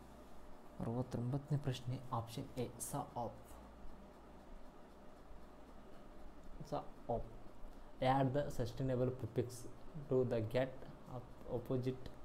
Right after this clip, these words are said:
of the word accurate. ಇಲ್ಲಿ ಡಿಸ್ಅಕ್ಯುರೇಟ್ ಆಗಲ್ಲ, ಅನ್ಅಕ್ಯುರೇಟ್ ಆಗಲ್ಲ, ಮಿಸ್ಅಕ್ಯುರೇಟ್ ಆಗಲ್ಲ. ಆಪ್ಷನ್ ಡಿ ಇನ್ಅಕ್ಯುರೇಟ್ ಇದಕ್ಕೆ ಸರಿಯಾದ ಉತ್ತರ. ಎಪ್ಪತ್ತನೇ ಪ್ರಶ್ನೆ option ಸಿ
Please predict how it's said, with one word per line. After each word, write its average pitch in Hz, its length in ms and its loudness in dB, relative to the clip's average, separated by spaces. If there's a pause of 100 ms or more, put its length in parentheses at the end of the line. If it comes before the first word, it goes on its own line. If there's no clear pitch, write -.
(140)
of 117 60 2 (140)
the 117 260 6
word 135 180 6 (880)
accurate. 110 520 4 (1200)
ಇಲ್ಲಿ 113 440 6
ಡಿಸ್ಅಕ್ಯುರೇಟ್ 113 520 4
ಆಗಲ್ಲ, 110 260 8 (180)
ಅನ್ಅಕ್ಯುರೇಟ್ 110 480 6
ಆಗಲ್ಲ, 110 360 4
ಮಿಸ್ಅಕ್ಯುರೇಟ್ 113 540 4
ಆಗಲ್ಲ. 110 260 6
ಆಪ್ಷನ್ 113 520 2
ಡಿ 117 140 6 (680)
ಇನ್ಅಕ್ಯುರೇಟ್ 127 600 4
ಇದಕ್ಕೆ 113 280 2
ಸರಿಯಾದ 98 360 4
ಉತ್ತರ. 92 220 0 (1200)
ಎಪ್ಪತ್ತನೇ 107 320 6
ಪ್ರಶ್ನೆ 113 280 4
option 110 340 4
ಸಿ 143 180 2